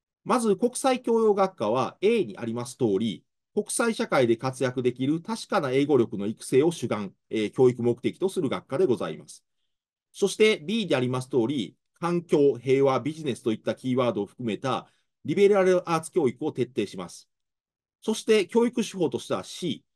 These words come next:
えー、少人数き、えー、クラスを徹底して実現し、そして教育目標を実現するためには、D、四年間の、えー、在学中に最大二年間の留学を可能としました。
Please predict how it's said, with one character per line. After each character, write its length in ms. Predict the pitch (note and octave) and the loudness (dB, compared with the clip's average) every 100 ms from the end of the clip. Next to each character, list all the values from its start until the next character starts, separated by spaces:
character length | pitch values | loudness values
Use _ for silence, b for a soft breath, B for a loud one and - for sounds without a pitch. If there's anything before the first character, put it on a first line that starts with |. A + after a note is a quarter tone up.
| _ _ - | _ _ -2
え 120 | C3+ | 0
ー、 40 | |
少 220 | B2+ F#3+ F3+ | 2 4 4
人 220 | F3+ D#3+ | 4 0
数 220 | D3 D3 | -2 -4
き、 160 | - - - | -6 -20 0
え 120 | C#3 | 0
ー、 80 | B2+ | 2
ク 80 | C#3+ | 0
ラ 100 | A#2 | 0
ス 120 | D#3 | -2
を 100 | C3+ | -2
徹 200 | F3 E3+ | -2 2
底 140 | F#3 | 0
し 60 | F3+ | 0
て 120 | G#3+ | -4
実 240 | B2+ - B2+ | -10 -8 0
現 220 | A#2 G#2 | 0 0
し、 240 | G#2 F2+ _ _ _ - | -8 -12 _ _ _ -4
そ 120 | F#3+ | -4
し 60 | G3 | 2
て 140 | G#3 | 2
教 200 | G#3+ G#3 | 4 2
育 140 | F#3 | 2
目 140 | F3+ F3 | 0 0
標 200 | E3 C#3+ | -2 0
を 260 | B2+ E3+ - | 2 2 -2
実 240 | B2+ B2+ D3 | -10 -6 -4
現 180 | C3+ | -2
す 80 | C3+ | -2
る 60 | B2 | -2
た 120 | B2+ | -2
め 80 | A2+ | -2
に 100 | B2+ | -2
は、 140 | A2 | -4
D、 300 | F#2+ E3 - _ _ _ - | -2 -6 -6 _ _ _ -2
四 140 | F3+ | 0
年 200 | A3 G#3+ | 2 0
間 260 | E3+ C#3 D3+ | -2 -2 2
の、 240 | G3+ - | 2 2
え 80 | A#2+ | -4
ー、 40 | |
在 220 | A2 D3 C#3+ | -2 -2 0
学 200 | C3 - | -4 -6
中 200 | C#3+ C3+ | -6 -4
に 140 | C3 | -6
最 260 | - F3+ G#3 | -4 -2 0
大 140 | F3 | 0
二 100 | C3 | 0
年 240 | F#3+ A#3 | -2 -2
間 180 | A3 F3+ | -4 -2
の 80 | F#3+ | 0
留 140 | D3 | 0
学 200 | C3+ B2+ F#3+ | -2 2 0
を 80 | |
可 160 | F#3+ A#2 | 0 -6
能 160 | A#2+ B2 | -8 0
と 260 | G3 - _ | 0 0 _
し 180 | _ A2+ | _ -14
ま 60 | F#2 | -14
し 80 | |
た。 80 | - | -14